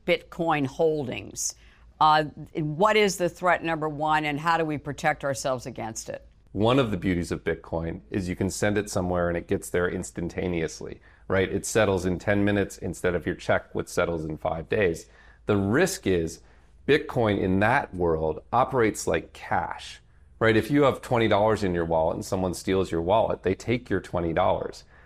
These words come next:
Speaker 2: Uh, there's a reason we keep most of our money in the bank and only carry around a little bit of cash. The same thing is true in crypto. If you're holding crypto, as many people do,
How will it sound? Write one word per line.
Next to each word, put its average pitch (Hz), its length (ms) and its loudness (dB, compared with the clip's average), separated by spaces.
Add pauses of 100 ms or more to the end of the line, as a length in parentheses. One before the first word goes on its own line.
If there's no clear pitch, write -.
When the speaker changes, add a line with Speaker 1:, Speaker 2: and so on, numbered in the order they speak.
(120)
Speaker 2:
Uh, 95 260 4
there's 110 220 2
a 113 80 4
reason 120 460 2
we 95 100 0
keep 90 280 -2
most 95 460 2
of 98 120 -2
our 90 120 4
money 87 500 0 (280)
in 101 180 4
the 92 80 2
bank 87 440 -2 (200)
and 101 140 2
only 110 340 2
carry 92 440 2
around 85 460 2 (300)
a 104 80 0
little 90 280 2
bit 80 140 0
of 80 140 -4
cash. 87 400 0 (380)
The 110 100 -2
same 208 460 -2
thing 123 160 0
is 101 120 -2
true 95 220 -2
in 87 120 -2
crypto. - 500 -6 (260)
If 101 140 0
you're 139 220 2
holding 165 440 0
crypto, 101 420 0
as 87 140 2
many 107 260 0
people 95 300 -2
do, 90 460 2